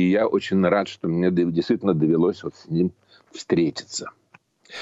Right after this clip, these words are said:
Но я хочу ещё привести один исторический документ, помимо интервью Юрия Орлова. Это воспоминания Натана Щеранского, э, нашего, насколько я понимаю, одного из будущих наших героев.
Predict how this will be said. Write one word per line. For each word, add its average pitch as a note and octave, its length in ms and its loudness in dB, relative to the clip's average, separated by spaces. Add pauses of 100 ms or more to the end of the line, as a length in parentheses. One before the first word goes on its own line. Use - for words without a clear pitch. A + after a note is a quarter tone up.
(160)
Но G#2 100 2
я D#3+ 180 2
хочу D#3 300 0
ещё D#3 380 0
привести G#2 580 0
один G#2 460 0
исторический G#2 680 -2
документ, G2 560 0 (340)
помимо E2+ 480 2 (240)
интервью E2 440 2
Юрия D#2 240 2
Орлова. - 340 0 (500)
Это A#2 240 0
воспоминания A2+ 580 2
Натана G2+ 420 2
Щеранского, A#2 920 0 (500)
э, F2+ 200 2
нашего, F#2 560 0
насколько F#2 380 0
я F2 60 0
понимаю, F#2 400 2
одного F#2 260 2
из F2 160 0
будущих E2 640 0
наших - 400 -6
героев. F2+ 360 0